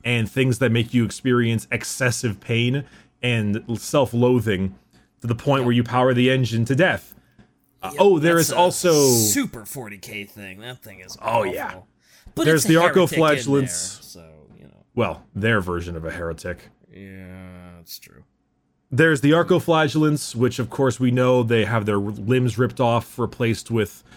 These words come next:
Speaker 1: uh, flails. They have a Clockwork Orange device placed on their head, and they are shown never-ending imagery of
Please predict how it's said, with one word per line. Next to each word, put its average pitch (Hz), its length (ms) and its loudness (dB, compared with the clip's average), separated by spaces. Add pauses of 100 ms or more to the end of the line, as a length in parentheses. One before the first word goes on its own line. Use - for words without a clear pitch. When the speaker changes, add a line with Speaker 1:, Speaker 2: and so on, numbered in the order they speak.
(300)
Speaker 1:
uh, 90 360 -4
flails. 165 760 2
They 127 200 2
have 117 400 0
a 117 120 -4
Clockwork 135 500 -4
Orange 131 300 0
device 135 400 0
placed 123 320 -4
on 117 100 0
their 107 120 -2
head, 135 440 0 (420)
and 117 320 -2
they 113 140 2
are 107 100 0
shown 127 540 -2
never-ending 120 720 0
imagery 120 680 0
of 98 360 -4